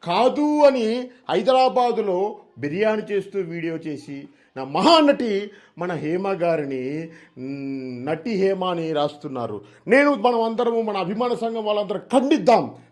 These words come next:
నటి హేమ కాదు, నటి హేమ కాదు, నటి హేమ అని రాయకండి, మహానటి హేమ అని నా రాయండి. ఇంకా వార్తలు వస్తున్నాయి,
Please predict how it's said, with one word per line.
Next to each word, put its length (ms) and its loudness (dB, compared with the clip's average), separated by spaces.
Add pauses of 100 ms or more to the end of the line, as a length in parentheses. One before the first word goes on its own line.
నటి 220 -2
హేమ 340 4
కాదు, 540 -2 (320)
నటి 200 0
హేమ 380 8
కాదు, 480 2 (120)
నటి 220 -8
హేమ 340 2
అని 140 0
రాయకండి, 720 2 (280)
మహానటి 580 -4
హేమ 380 2
అని 260 -2
నా 120 -2
రాయండి. 540 -2 (340)
ఇంకా 320 0
వార్తలు 400 4
వస్తున్నాయి, 500 -2